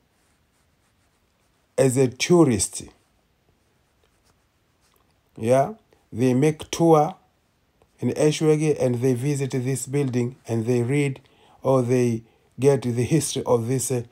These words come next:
building. And also, every year, every year, people around the world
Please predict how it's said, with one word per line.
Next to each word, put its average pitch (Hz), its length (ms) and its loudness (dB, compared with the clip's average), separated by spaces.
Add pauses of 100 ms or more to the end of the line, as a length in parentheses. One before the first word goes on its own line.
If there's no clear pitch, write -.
(220)
building. 101 440 -2 (1700)
And 123 180 2
also, 160 680 0 (960)
every 156 500 4
year, 139 520 2 (220)
every 156 400 0
year, 117 400 0 (760)
people 151 380 0
around 143 360 2
the 139 100 4
world 98 420 2